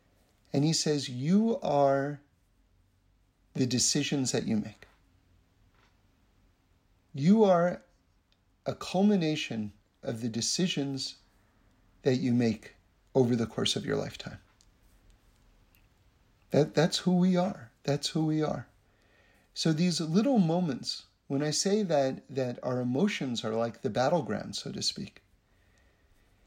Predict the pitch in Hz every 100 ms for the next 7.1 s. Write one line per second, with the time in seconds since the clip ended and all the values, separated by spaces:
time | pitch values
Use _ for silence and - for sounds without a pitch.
0 | _ _ - 135 190 196 117 120 143 214
1 | 220 220 - 180 - 160 160 196 185 170
2 | 190 123 - - 135 180 156 156 - 165
3 | - - - 160 196 190 165 170 170 156
4 | 135 123 123 117 107 - - - - 120
5 | 110 101 - - 120 120 - 120 - 113
6 | 107 - 110 104 104 - - - - -